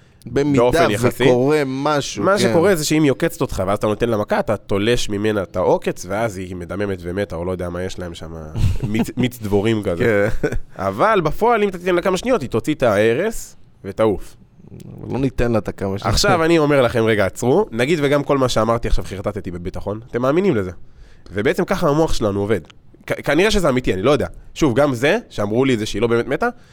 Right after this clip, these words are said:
Speaker 2: זה מישהו אמר לי, אני לא יודע אם זה אמיתי. יכול להיות שזה לא אמיתי. יכול להיות שעכשיו כולכם הקשבתם, וכאילו כל מי שמאזין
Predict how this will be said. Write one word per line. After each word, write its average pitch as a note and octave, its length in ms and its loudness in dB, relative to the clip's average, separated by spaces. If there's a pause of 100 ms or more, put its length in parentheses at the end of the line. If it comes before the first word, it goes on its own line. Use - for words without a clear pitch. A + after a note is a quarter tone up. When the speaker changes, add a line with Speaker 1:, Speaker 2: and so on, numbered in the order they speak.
(340)
Speaker 2:
זה A#2 100 -2
מישהו G3+ 200 2
אמר G#3+ 120 2
לי, A#2+ 120 0
אני A2+ 120 0
לא C#3+ 60 4
יודע F3 100 2
אם D3 40 -2
זה A#2+ 80 0
אמיתי. F#2 180 -6 (580)
יכול B2+ 160 0
להיות F3 60 2
שזה D#3 140 0
לא F3 80 4
אמיתי. B2+ 180 0 (260)
יכול A#2 100 0
להיות G3 60 0
שעכשיו D3+ 260 2
כולכם D#3+ 300 2
הקשבתם, D#3+ 480 0
וכאילו A2 220 0
כל C#3 120 2
מי C#3+ 80 -2
שמאזין B2+ 460 2